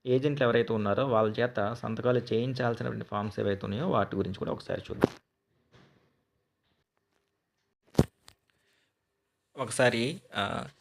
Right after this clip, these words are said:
ఏజెంట్ల చేత మనం తీసుకోవాల్సినటువంటి సిగ్నేచర్, సిగ్నేచర్స్ ఏవైతే ఉన్నాయో, వాటికి సంబంధించినటువంటి డీటెయిల్స్ చూస్తే, సీల్స్, ట్యాగ్స్, కొన్ని ఫామ్స్ మీద మనం సిగ్నేచర్ తీసుకోవాలి. దాంట్లో వచ్చేసరికి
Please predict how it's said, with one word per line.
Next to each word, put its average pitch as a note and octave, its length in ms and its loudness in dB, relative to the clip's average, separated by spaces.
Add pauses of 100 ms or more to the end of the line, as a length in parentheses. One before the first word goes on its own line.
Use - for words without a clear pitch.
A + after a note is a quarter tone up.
(380)
ఏజెంట్ల A#2+ 420 2
చేత A2 100 6
మనం G#2 240 2
తీసుకోవాల్సినటువంటి G#2+ 760 -2
సిగ్నేచర్, G#2+ 500 -4 (260)
సిగ్నేచర్స్ A2 460 -2
ఏవైతే G2 260 0
ఉన్నాయో, A2+ 160 -2
వాటికి G#2 240 0
సంబంధించినటువంటి G2+ 840 -4 (440)
డీటెయిల్స్ G#2+ 360 0
చూస్తే, C3+ 400 -6
సీల్స్, A2 400 -4 (120)
ట్యాగ్స్, B2+ 540 0 (1120)
కొన్ని B2 180 -4
ఫామ్స్ A#2+ 380 0
మీద A2+ 140 2
మనం G#2+ 220 0
సిగ్నేచర్ A2 440 -4
తీసుకోవాలి. A2 500 -4
దాంట్లో A2+ 400 0
వచ్చేసరికి G#2 640 -4